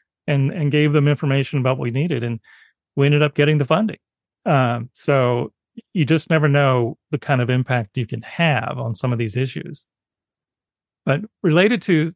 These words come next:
to some of that, uh, what I've been reading in terms of at the federal level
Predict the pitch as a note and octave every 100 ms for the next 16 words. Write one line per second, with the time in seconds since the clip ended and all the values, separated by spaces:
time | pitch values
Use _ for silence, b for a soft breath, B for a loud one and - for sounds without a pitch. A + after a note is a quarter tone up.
0 | _ - C3 - A#3 B3 B2+ D3 D#3 F#3
1 | D#3 D#3+ D#3+ C3 D#3+ C#3 C3+ D3+ E3 D3+
2 | C#3 - B2+ D3 C3+ A#2+ A#2+ A#2 _ _
3 | _ _ _ - C3+ - - E3+ G3+ D#3+
4 | A#2+ A#2 G#2+ A#2+ B2+ C#3